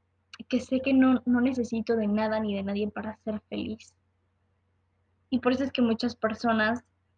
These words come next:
em, están deprimidas, eh, son infelices, o sea, yo luego me meto a, a TikTok y de verdad, o sea, trato de evitar ese tipo de contenido porque de verdad veo mucho,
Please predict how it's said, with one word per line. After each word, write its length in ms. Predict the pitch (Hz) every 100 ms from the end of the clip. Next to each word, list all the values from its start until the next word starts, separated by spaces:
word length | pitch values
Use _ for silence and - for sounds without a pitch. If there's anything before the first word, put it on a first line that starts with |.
| _ -
em, 540 | 226 214 208 208 202
están 320 | 214 - 220 208
deprimidas, 1120 | 208 208 220 233 233 214 208 208 208 214 - - - _
eh, 540 | 196 202 202 202 202 214
son 160 | 214
infelices, 1000 | 214 214 202 226 254 233 214 202 208 214
o 40 | 208
sea, 580 | - 220 202 202 208 - _ _ _ _ _ _ _
yo 260 | 226 220 233
luego 200 | 233 233
me 100 | 233
meto 340 | 214 208 220
a, 260 | 214 214 -
a 180 | 214 214
TikTok 540 | 226 214 _ 226 254 -
y 180 | 226 214
de 100 | 208
verdad, 320 | 208 208 208
o 60 | 233
sea, 360 | 240 220 214 -
trato 320 | 226 220 226
de 60 | 247
evitar 300 | 214 208 208
ese 160 | 214
tipo 240 | 220 208 214
de 60 |
contenido 500 | 208 208 190 196 202
porque 300 | 202 240 233
de 60 | 214
verdad 240 | 214 226 233
veo 380 | 220 226 269 311
mucho, 640 | 311 294 302 262 254 -